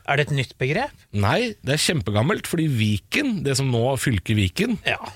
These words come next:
Speaker 2: eh, det er et konstruert konsept.
Speaker 1: Det vil jeg si.
Speaker 2: Ja, det er det. Eh, fordi det drar med seg steder som, eh, Nordre Buskerud, som Hallingdal og sånn. Og det har ikke noe med Viken å gjøre. Viken er det gamle området rundt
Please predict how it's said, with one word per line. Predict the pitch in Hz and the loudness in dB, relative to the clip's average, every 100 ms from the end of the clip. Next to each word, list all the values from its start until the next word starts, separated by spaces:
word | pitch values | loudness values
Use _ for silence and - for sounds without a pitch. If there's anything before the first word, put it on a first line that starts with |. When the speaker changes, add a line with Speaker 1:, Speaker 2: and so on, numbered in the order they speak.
| - _ | -18 _
Speaker 2:
eh, | 120 123 | -2 0
det | 123 147 | 2 2
er | 156 156 | 2 2
et | 135 | 0
konstruert | 156 131 151 117 104 - | 0 0 0 0 0 -2
konsept. | 113 98 - - - | -2 -2 -6 -10 -6
Speaker 1:
Det | 143 180 | -2 0
vil | 180 | 2
jeg | 156 | 2
si. | - 90 - - | 0 -6 -12 -2
Speaker 2:
Ja, | 95 104 | 0 2
det | 131 | 2
er | 95 | 2
det. | 87 - - - - | 0 -4 -16 -10 -2
Eh, | 117 | 0
fordi | - 127 127 | 2 2 4
det | 135 135 | 4 4
drar | 143 117 90 | 4 4 2
med | 85 | 0
seg | - 117 | 0 0
steder | - 117 85 95 | 2 2 2 2
som, | - 104 107 107 | 2 2 0 -2
eh, | - 101 98 98 98 95 92 | -2 0 2 2 0 -2 0
Nordre | 110 113 95 | 4 4 4
Buskerud, | 104 110 - 104 | 2 0 0 0
som | 110 113 | 0 -2
Hallingdal | 85 123 104 87 85 92 | -2 0 0 0 0 0
og | 107 | 0
sånn. | 165 110 - - - - | 0 -2 -6 -20 -16 -4
Og | |
det | 110 | 0
har | 110 | 0
ikke | 107 | 0
noe | 107 | 0
med | 98 | 2
Viken | 87 104 | 0 0
å | 101 | 0
gjøre. | 117 - - - | 0 -2 -12 -6
Viken | 101 101 110 - - 233 143 - | 0 2 2 0 -2 -2 -2 -2
er | 98 98 | 0 2
det | 123 | 2
gamle | 135 104 95 120 | 2 2 0 0
området | 117 95 85 85 104 123 - - - - - | 0 0 0 0 2 0 -2 -14 -20 -20 -6
rundt | - 110 107 120 - - | 0 2 2 2 -2 -8